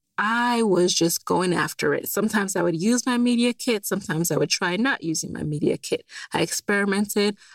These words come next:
I tried out different email formats, all of that. And so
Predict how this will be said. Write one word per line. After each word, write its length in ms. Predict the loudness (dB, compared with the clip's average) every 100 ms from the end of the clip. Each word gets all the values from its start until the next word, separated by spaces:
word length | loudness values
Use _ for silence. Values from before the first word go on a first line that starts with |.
| -8
I 40 | -4
tried 300 | 0 0 0
out 160 | -2
different 360 | -2 -4 -4 -2
email 340 | 0 2 2 0
formats, 680 | -2 -2 2 2 2 0 -8 -16 -18 -8
all 260 | -2 0 2
of 160 | 0 -4
that. 240 | -6 -4 -2
And 160 | -2
so 480 | 0 2 2 2